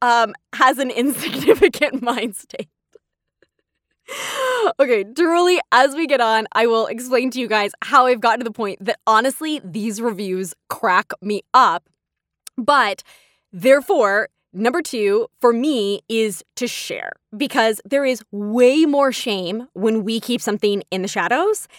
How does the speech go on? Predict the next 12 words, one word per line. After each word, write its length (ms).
and 280
sharing 560
it 200
both 320
allows 640
other 180
people 300
to 140
go, 360
"Um, 360
that's 360
crazy," 580